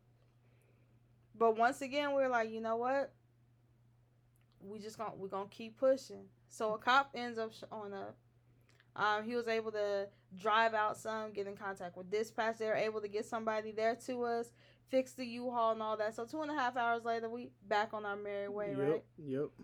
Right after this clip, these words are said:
Speaker 1: And we make it here, what was it, the weekend?
Speaker 2: Yeah, it was a weekend. It was like a Saturday.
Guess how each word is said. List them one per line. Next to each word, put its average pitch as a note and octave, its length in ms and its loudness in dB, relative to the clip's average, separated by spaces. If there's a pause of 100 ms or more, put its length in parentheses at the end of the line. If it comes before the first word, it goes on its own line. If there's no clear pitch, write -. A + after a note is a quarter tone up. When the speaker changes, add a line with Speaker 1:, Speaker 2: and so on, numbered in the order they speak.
(800)
Speaker 1:
And A#3+ 480 2
we C#4 160 2
make D4 300 4
it D4+ 140 -2
here, C#4 380 2
what C#4 140 0
was C4 120 -8
it, A3+ 100 -18
the G#3+ 80 -4
weekend? F4 580 -4 (240)
Speaker 2:
Yeah, F3+ 160 12
it A3+ 60 12
was G#3 100 4
a G3 40 8
weekend. G3+ 200 4 (100)
It G3+ 40 -4
was - 20 4
like F3+ 140 4
a C#3+ 60 -4
Saturday. C3+ 520 2